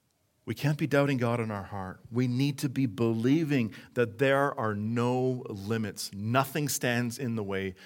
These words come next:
of our sovereign creator, powerful God. That means that when we pray,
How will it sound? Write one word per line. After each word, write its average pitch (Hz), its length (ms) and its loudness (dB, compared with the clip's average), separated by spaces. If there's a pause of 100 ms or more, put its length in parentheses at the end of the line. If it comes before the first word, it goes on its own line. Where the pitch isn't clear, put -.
(140)
of 104 120 -4
our 98 120 0
sovereign 117 500 0
creator, 104 600 -4 (320)
powerful 82 580 -10
God. 73 280 -20 (3250)
That 120 100 6
means 147 260 6
that 113 140 2
when 117 160 2
we 127 100 4
pray, 139 680 0